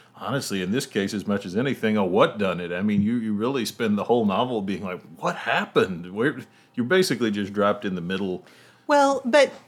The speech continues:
Speaker 2: what you're just saying now could describe almost any kind of mystery or thriller that is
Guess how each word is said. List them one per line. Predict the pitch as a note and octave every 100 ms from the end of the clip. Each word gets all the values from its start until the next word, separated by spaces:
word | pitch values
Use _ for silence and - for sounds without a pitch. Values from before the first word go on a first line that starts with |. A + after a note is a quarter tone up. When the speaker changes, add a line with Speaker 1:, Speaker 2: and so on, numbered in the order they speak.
| _ _ - -
Speaker 2:
what | C4
you're | E4 D4+ B3
just | C4 -
saying | B3 A3 G#3
now | A#3+ A#3
could | A#3 G3
describe | G3+ - F#3 F3+
almost | F3+ F3+ - -
any | A3 A#3 A3 G3+
kind | F#3 G3+ F#3
of |
mystery | F3+ F#3 F#3 F#3 F3
or |
thriller | F3 F3+ F3+ F3 F3 F3 F3
that | F#3+ F#3
is | -